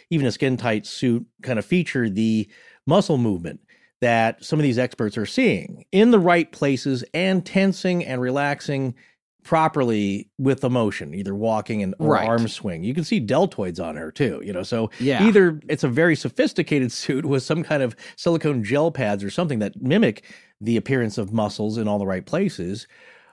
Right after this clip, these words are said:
Speaker 1: or it is a skin-tight suit on a Charles Atlas type <laughs> bodybuilder guy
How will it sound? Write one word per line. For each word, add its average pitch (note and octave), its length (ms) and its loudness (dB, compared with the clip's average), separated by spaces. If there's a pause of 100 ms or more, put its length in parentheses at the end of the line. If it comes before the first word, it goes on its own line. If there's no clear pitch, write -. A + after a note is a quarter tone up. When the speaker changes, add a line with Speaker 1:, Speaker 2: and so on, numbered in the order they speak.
(120)
Speaker 1:
or F3 600 4
it D3+ 380 0
is C#3 380 0
a C3 240 0
skin-tight G3+ 760 -2
suit B2 520 0
on C3 100 -2
a A#2+ 80 -2
Charles C#3 400 0
Atlas A2+ 380 -2
type A#2 280 -4
<laughs> - 20 -12
bodybuilder C3 1000 -2
guy G#2 380 -4